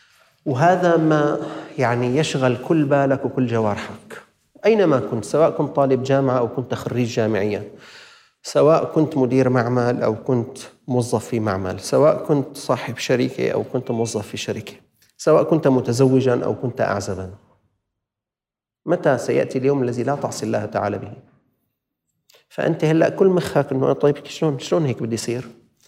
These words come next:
لازم تتعلم أنت أول شيء أوامر الله ونواهي الله.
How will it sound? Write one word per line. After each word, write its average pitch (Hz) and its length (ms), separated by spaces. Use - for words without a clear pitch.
لازم 160 280
تتعلم 156 420
أنت - 200
أول 120 260
شيء - 260
أوامر 123 400
الله 123 200
ونواهي 110 440
الله. 107 380